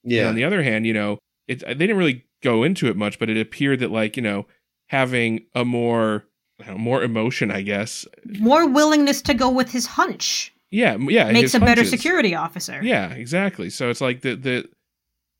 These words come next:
Speaker 1: the areas that are sort of blind spots or, or, or shortcomings of each character is sort of filled in by the other character, uh, making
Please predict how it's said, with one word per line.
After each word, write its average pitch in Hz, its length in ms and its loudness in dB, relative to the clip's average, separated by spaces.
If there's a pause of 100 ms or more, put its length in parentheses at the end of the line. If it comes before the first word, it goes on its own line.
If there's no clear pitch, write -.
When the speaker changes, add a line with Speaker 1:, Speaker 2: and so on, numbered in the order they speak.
(180)
Speaker 1:
the 131 180 -2
areas 165 460 2
that 135 120 -2
are 120 80 0
sort 135 200 -2
of 107 120 -4
blind 110 300 -4
spots 110 380 -4
or, 82 100 -8
or, 104 280 -6
or 113 60 -6
shortcomings 110 680 -6
of 104 200 -8
each 131 260 -4
character 101 720 -4 (200)
is 127 140 -2
sort 120 180 0
of 104 80 -4
filled 117 500 -2
in 110 540 0 (540)
by 104 240 -4
the 101 160 -6
other 117 220 -2
character, - 680 -14 (200)
uh, 104 260 -14
making 104 580 -8